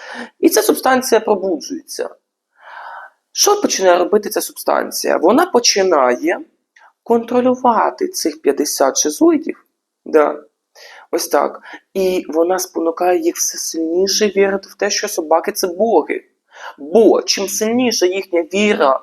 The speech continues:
в цю думку, тим сильніший егрегор. Да.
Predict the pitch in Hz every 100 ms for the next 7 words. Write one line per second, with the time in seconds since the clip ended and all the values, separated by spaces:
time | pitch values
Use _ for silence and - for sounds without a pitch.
0 | _ - - 143 131 135 143 190 - 104
1 | - _ _ - - - _ 208 196 -
2 | 175 165 160 160 170 - 170 - 160 160
3 | - 180 170 139 135 - _ _ _ _
4 | _ _ - 202 180 -